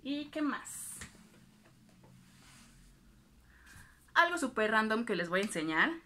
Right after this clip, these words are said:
es este jabón para cuerpo de la marca que es Original Source. Es vegano, tiene cien por ciento fragancia natural, pero lo que más me encantó es el aroma.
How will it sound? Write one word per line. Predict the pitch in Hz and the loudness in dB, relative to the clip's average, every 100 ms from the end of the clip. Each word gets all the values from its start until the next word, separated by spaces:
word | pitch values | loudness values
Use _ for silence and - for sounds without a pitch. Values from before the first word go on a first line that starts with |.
| - - | -20 -10
es | - - | -4 -2
este | 208 - 208 | -2 -2 -2
jabón | 190 160 160 185 185 | 0 2 2 0 2
para | 190 156 | 2 0
cuerpo | - 175 175 170 - 214 330 - - - - | -4 -2 -2 -2 -2 -6 -6 -12 -20 -20 -14
de | 175 170 | -6 -2
la | 165 | -2
marca | 160 170 180 185 190 196 185 185 - - _ _ _ _ _ - | 0 2 0 0 2 4 4 0 -6 -20 _ _ _ _ _ -14
que | 196 180 - | -8 -8 -8
es | - | -8
Original | 165 165 190 170 139 | -6 -4 -2 -2 -2
Source. | - 175 311 - - - - - - _ | -2 0 0 -2 -14 -20 -20 -20 -20 _
Es | 208 226 220 | -4 -2 0
vegano, | 185 180 214 233 240 254 | 0 4 4 4 2 0
tiene | 247 196 202 214 | 0 -2 -2 -4
cien | - 202 214 | -4 -4 -2
por | 214 | -4
ciento | 214 202 214 208 | -4 -4 -2 -2
fragancia | 208 160 170 180 190 190 | 0 0 2 0 -2 -2
natural, | 170 - 165 185 240 - - - - | -2 -2 -2 -2 -4 -10 -12 -10 -4
pero | 185 | 0
lo | 185 | 0
que | 185 170 | -2 0
más | 175 208 - - - - | 2 2 0 -14 -18 -10
me | 277 160 | -6 -6
encantó | 156 - 139 - 254 240 - - - - - - | -8 -10 -8 2 2 0 -12 -20 -20 -20 -16 -10
es | - 233 - - - _ - | 2 2 2 -4 -18 _ -18
el | 160 160 | -14 -12
aroma. | 156 170 202 330 | -8 -4 -2 -4